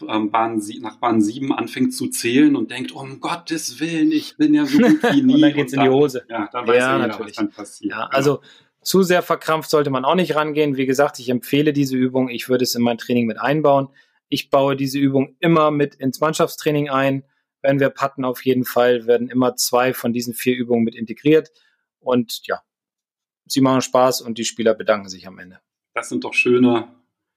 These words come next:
Speaker 1: Schlussworte. Und bevor wir die Folge hier schließen, ich habe jetzt mal gezählt. Also
Speaker 2: Ah.
Speaker 1: wenn ich nicht mich, wenn ich mich beim Striche machen nicht verzählt habe, dann waren's elf Mal im Endeffekt.
Speaker 2: Echt?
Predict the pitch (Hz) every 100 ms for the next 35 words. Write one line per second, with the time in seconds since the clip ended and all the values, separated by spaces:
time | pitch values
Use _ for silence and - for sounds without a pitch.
0 | - - 131 135 107 98 95 104 123 127
1 | - _ _ _ _ _ _ _ _ _
2 | - 120 123 123 127 131 147 135 135 135
3 | 107 _ _ - 123 131 151 131 120 -
4 | 151 185 123 - 139 151 139 131 123 123
5 | 107 90 110 107 113 123 139 - - _
6 | 123 160 151 - 123 156 - - - 123
7 | 127 107 - 127 127 143 - 131 123 -
8 | - - 143 151 160 139 147 127 156 -
9 | - 147 - 123 147 - 95 101 117 127
10 | 117 117 123 127 113 135 156 120 120 131
11 | 131 117 131 143 113 - 117 - - 196
12 | - -